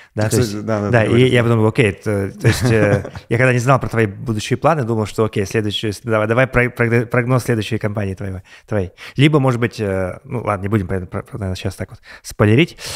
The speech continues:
Speaker 1: Давай, наверное, начнем с, эм, твоего детства. Как, э, как, как, как оно прошло?
Speaker 2: Окей, ну, я родился в Алмате, а, в тысяча девятьсот восемьдесят шестом году, далеком. А, вырос в гор-, то есть я родился в городе, а, но вырос в поселке.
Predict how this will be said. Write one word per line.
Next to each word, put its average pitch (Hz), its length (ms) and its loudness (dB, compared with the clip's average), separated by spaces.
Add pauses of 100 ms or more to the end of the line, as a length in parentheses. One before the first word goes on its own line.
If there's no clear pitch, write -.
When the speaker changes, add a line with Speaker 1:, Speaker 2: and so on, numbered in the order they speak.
(180)
Speaker 1:
Давай, 131 180 4
наверное, 160 280 -2
начнем 131 440 -4
с, - 220 -10
эм, 113 640 -2
твоего 117 260 2
детства. 131 520 0 (300)
Как, - 500 -4
э, 104 580 0 (240)
как, 117 320 -2
как, 113 160 -4
как - 100 -10
оно 113 100 -2
прошло? 92 300 -10 (800)
Speaker 2:
Окей, 101 200 -2
ну, 123 120 0
я 135 140 2
родился 131 300 -2
в 110 60 -2
Алмате, 110 360 -2 (240)
а, 90 300 -4 (240)
в - 40 -14
тысяча 104 220 -10
девятьсот 92 320 -8
восемьдесят 95 300 -8
шестом 92 220 -6
году, 98 180 -4
далеком. 98 440 -4 (580)
А, 95 460 0
вырос 123 240 2
в 101 40 -4
гор-, 131 240 2
то - 60 -2
есть 110 120 0
я 123 60 2
родился 110 760 -2
в 98 60 -8
городе, 131 440 0 (120)
а, 107 140 -6
но 117 160 0
вырос 120 360 -2
в - 60 -20
поселке. 101 460 -8